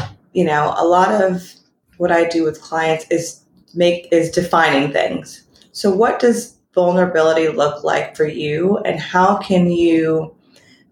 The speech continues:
confidently be vulnerable everywhere so that you can bring your full self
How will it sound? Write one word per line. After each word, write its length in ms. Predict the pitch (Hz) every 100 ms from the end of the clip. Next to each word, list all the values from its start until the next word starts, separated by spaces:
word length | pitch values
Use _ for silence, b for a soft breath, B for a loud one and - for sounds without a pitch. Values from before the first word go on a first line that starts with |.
| -
confidently 1120 | - 190 196 196 175 170 - - 165 160 -
be 280 | 170 165 170
vulnerable 840 | 156 147 156 170 180 214 214 - -
everywhere 760 | 160 143 143 - - - - - _ _ b b b
so 180 | - 185
that 260 | 180 180
you 200 | 180 185
can 340 | 185 180 170 -
bring 280 | 180 185 190
your 180 | 190
full 300 | 185 180 175
self 520 | 175 160 151 160 -